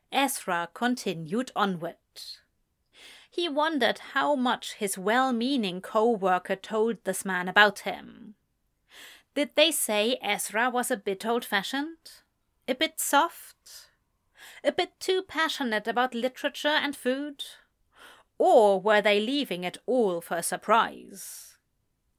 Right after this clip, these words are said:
Ezra walked in, lamenting internally that this place really was absolutely perfect for a first date.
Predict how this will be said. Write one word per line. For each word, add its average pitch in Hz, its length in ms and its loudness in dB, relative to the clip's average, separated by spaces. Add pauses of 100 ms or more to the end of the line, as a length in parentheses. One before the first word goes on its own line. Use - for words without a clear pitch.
(600)
Ezra 254 460 0
walked 185 400 -2
in, 208 340 0 (240)
lamenting 254 680 0
internally 226 920 -2
that 208 280 -2
this 294 240 -4
place 311 380 0
really 226 600 -2
was 196 260 0
absolutely 196 680 -4
perfect 233 720 -2
for 185 180 -2
a 175 60 -2
first - 520 0
date. - 840 0